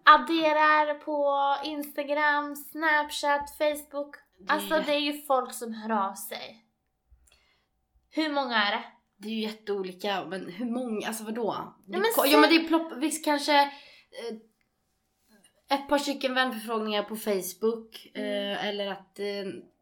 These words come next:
Speaker 2: någon, några skriver på Instagram, eh, eller Snap.
Speaker 1: Mm.
Speaker 2: Så det händer ju lite hela tiden.
Speaker 1: Det händer lite alltså?
Speaker 2: Lite sådär.
Speaker 1: Okej.
Speaker 2: Ja.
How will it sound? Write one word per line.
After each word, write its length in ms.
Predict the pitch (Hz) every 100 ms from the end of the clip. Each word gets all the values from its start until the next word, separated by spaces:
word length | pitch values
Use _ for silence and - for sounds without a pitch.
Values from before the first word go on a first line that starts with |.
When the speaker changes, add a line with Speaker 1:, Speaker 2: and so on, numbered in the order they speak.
| _ _ 202 202 208
Speaker 2:
någon, 560 | 208 202 202 202 202 208
några 320 | 208 196 190
skriver 320 | - 196 185
på 100 | 196
Instagram, 800 | 180 180 180 180 175 180 175 _ _ _ _ _ _ _
eh, 680 | 190 180 175 180 - 175 175
eller 580 | 170 175 170 170 165 _ _ _ _ _
Snap. 300 | - - 180 - _ _ _ _
Speaker 1:
Mm. 420 | 247 240 240 247 _ _ _ _ _
Speaker 2:
Så 160 | 208
det 60 | 196
händer 300 | 208 196 208
ju 60 |
lite 280 | 202 - -
hela 200 | 175 -
tiden. 200 | - 220
Speaker 1:
Det 60 | 294
händer 500 | 285 320 311 285 311
lite 340 | 330 302 -
alltså? 380 | - - - - 214
Speaker 2:
Lite 340 | 220 226 185
sådär. 520 | - 160 143 110 - _ _ _ _ _ _ _ _ _ _ _ - _
Speaker 1:
Okej. 360 | 254 285 285 254
Speaker 2:
Ja. 380 | 196 160 -